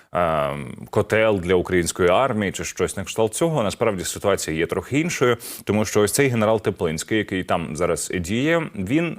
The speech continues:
ніяк не хоче змінювати свою тактику, він просто надсилає, надсилає своїх солдатів в лоб штурмувати позиції українських військ. І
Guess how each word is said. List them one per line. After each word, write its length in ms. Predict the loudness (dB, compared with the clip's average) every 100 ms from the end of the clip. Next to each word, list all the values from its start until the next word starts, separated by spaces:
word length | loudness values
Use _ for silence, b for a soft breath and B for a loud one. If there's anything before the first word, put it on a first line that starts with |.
| -8
ніяк 400 | -2 0 0 -2
не 60 |
хоче 240 | -4 -2 0
змінювати 380 | 0 0 0 0
свою 240 | 2 2
тактику, 420 | 2 0 -2 0
він 100 | 0
просто 440 | 2 0 2 2 0 -8 _ _ _ _ -14 -2
надсилає, 600 | -2 2 2 4 4 2
надсилає 460 | -2 -2 2 2 2
своїх 300 | 0 -2 0
солдатів 600 | 0 2 2 2 0 -2 B B B
в 100 | 2
лоб 240 | 4 4 2
штурмувати 680 | 0 0 2 2 2 2 0 B B
позиції 500 | 2 4 4 4 2
українських 800 | 2 2 2 0 0 0 0 -2 0
військ. 600 | 0 0 -2 -4 -4 -6
І 680 | -10 -6 -4 0 2 4